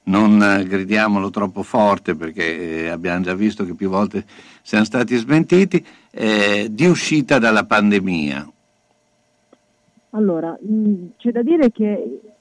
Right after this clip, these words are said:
Speaker 2: tutta la campagna di sensibilizzazione sulla vaccinazione ha favorito moltissimo quest'anno la, mm, la frequenza in presenza. Eh, anche il fatto di andare alle Caserme Rosse bisogna avere il Green Pass rinforzato, quindi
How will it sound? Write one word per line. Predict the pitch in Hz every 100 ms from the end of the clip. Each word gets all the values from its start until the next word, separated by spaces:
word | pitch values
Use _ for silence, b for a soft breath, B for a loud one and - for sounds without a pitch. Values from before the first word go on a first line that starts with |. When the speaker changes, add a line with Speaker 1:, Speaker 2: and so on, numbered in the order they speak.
| _
Speaker 2:
tutta | - 220 220
la |
campagna | 214 214 214 220 214
di | 220 -
sensibilizzazione | 220 214 214 196 214 214 220 - 226 214 190 -
sulla | - 208 202 196
vaccinazione | 190 - 208 196 - 240
ha | 214 208
favorito | 202 208 214
moltissimo | 190 196 - 233 214 _ 180 165 - _ _ _ _
quest'anno | - 185 _ 190 196 196 196 180
la, | 175 170 170 165 165
mm, | 170 165 165 160 160 156
la | 180
frequenza | 185 196 190 190
in | 165
presenza. | - 175 170 156 143 156 147 _ _ _ _ _
Eh, | 170 156
anche | 196 208
il | 196 -
fatto | 208 202
di | 190
andare | 190 190 180
alle | 175
Caserme | 180 180 185 208 214
Rosse | 175 202 - 196
bisogna | 180 175 180
avere | 175 175 170 160 156 156
il | 139 -
Green | 185 170 -
Pass | 175 -
rinforzato, | 175 175 185 _ 180 151 156
quindi | - 165 160 -